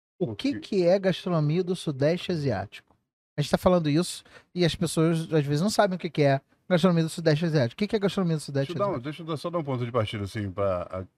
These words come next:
Speaker 2: a, a culinária no Brasil, ela, durante muitos anos, hoje vem, nos últimos vinte anos mudou, nos últimos cinco anos isso cresceu exponencialmente, mas o Brasil basicamente é sal, pimenta do reino, salsa, cebolinha, salsa, cebola e alho.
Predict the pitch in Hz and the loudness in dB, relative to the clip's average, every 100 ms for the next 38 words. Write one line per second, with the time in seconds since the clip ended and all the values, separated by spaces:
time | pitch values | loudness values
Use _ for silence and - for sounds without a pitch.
0 | - 101 123 131 135 123 110 98 123 131 | -12 -6 -2 0 0 0 0 0 0 2
1 | 120 95 98 110 113 104 110 107 98 107 | 2 0 -4 -4 -4 -4 -6 -4 -6 -4
2 | 98 104 107 98 98 80 - 95 101 107 | -4 -4 -4 -6 -8 -10 -10 -8 -6 -6
3 | 104 90 104 110 101 98 92 101 98 113 | -6 -6 -6 -6 -4 -4 -6 -6 -6 -4
4 | 135 131 _ _ - 104 113 117 117 107 | -4 -4 _ _ -10 -6 -6 -6 -6 -6
5 | 127 123 117 117 113 101 117 - 95 - | -4 -4 -2 -4 -4 -6 -8 -10 -12 -10
6 | 101 - 104 - 104 101 117 147 - _ | -10 -8 -8 -6 -8 -6 -4 -4 -8 _
7 | _ _ - 127 135 139 131 147 143 151 | _ _ -2 -2 2 2 4 2 4 2
8 | 143 151 139 143 139 127 - 131 123 123 | 2 0 0 0 2 2 2 0 0 -6
9 | 123 123 110 123 113 117 120 117 127 123 | -6 -4 -4 -4 -2 0 -2 -4 -8 -8
10 | _ _ - 113 107 98 110 117 120 _ | _ _ -10 -4 -4 -4 -6 -6 -8 _
11 | - 127 139 139 123 135 147 127 87 80 | 2 2 2 -6 -6 -2 0 0 -2 -10